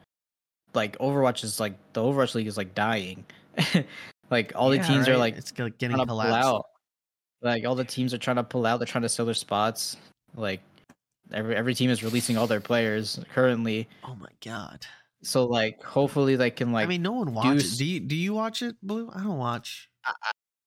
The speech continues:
Speaker 1: the
Speaker 2: watched,
Speaker 1: first,
Speaker 2: I
Speaker 1: like,
Speaker 2: watched
Speaker 1: three
Speaker 2: the, the first
Speaker 1: seasons,
Speaker 2: year.
Speaker 1: maybe.
Speaker 2: Yeah.
Speaker 1: Yeah, I, I probably watched the first three years.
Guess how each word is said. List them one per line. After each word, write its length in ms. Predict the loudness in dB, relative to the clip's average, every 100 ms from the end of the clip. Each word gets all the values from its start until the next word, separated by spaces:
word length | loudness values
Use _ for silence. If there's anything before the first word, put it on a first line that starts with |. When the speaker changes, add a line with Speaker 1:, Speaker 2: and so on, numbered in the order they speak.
| _
Speaker 1:
the 100 | -2
Speaker 2:
watched, 80 | 2
Speaker 1:
first, 280 | 4 4 2
Speaker 2:
I 60 | 0
Speaker 1:
like, 80 | 2
Speaker 2:
watched 280 | -2 -2
Speaker 1:
three 340 | 0 4 4 2
Speaker 2:
the, 80 | 0
the 60 |
first 160 | 0 2
Speaker 1:
seasons, 200 | 2 2
Speaker 2:
year. 120 | 0
Speaker 1:
maybe. 400 | -2 -4 -8 -16 _ _ -6
Speaker 2:
Yeah. 240 | -4 0
Speaker 1:
Yeah, 180 | 0 0 0
I, 140 | -2 -4 -6
I 40 |
probably 220 | 2 4 4
watched 160 | 2
the 60 | 0
first 240 | -2 -2
three 240 | -6 -2 -2
years. 600 | -2 -4 -6 -6 -10